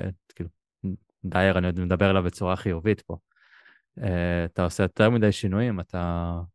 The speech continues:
באופן טבעי כל הקבוצה תרד, ואז, אה, אנחנו נמצא את עצמנו בבית,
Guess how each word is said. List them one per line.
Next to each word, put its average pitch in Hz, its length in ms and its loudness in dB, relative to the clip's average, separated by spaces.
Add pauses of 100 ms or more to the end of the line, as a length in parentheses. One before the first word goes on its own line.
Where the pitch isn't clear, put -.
(120)
באופן 95 420 0 (220)
טבעי 95 300 0 (200)
כל 95 200 2
הקבוצה 92 340 -2
תרד, 90 440 0
ואז, 85 400 -4
אה, 87 360 -6 (680)
אנחנו 95 220 -2
נמצא 87 240 -2
את 87 80 0
עצמנו 90 500 0
בבית, 98 560 0